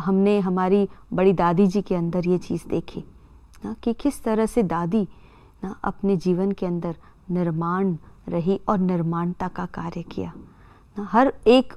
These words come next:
उनके अंदर इतनी creativity, क्योंकि वो humble थी, सबको साथ लेकर चलने वाली दादी प्रकाश मणि। ब्रह्मा बाबा जो इस विद्यालय के ना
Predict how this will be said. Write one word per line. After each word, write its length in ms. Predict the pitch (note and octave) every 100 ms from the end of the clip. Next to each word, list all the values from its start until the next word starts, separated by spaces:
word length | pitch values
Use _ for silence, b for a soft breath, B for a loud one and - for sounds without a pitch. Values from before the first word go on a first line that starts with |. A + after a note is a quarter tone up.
| -
उनके 380 | - G3+ G3 A#3+
अंदर 220 | A3 A3+
इतनी 320 | G#3+ - C#4 D#4
creativity, 800 | - B3+ C#4 - C#4+ G#3 - E3
क्योंकि 280 | A#3 A3+
वो 120 | B3 C4
humble 400 | A#3 C4 D4+ D4
थी, 220 | - G#3 b b b b b b -
सबको 400 | C#4+ - - E4+
साथ 440 | D#4+ - A3+ C4
लेकर 300 | G#3 G3+ G#3
चलने 360 | G3+ G3 E3 E3
वाली 340 | E3+ E3+ F3 - b b b b
दादी 200 | E3+ E3+
प्रकाश 540 | F3 E3 - D#3 D3 -
मणि। 200 | D#3 E3 - - b b b b b b b b - - -
ब्रह्मा 280 | F#3 F#3+
बाबा 460 | E3+ F3+ E3+ G#3+ A#3+ - E3+
जो 140 | F#3+
इस 180 | F#3+ -
विद्यालय 520 | D#3+ F#3 C3+ F#3+ A#3
के 240 | A#3 D#3 C#3 - - _ - F3+
ना 200 | F#3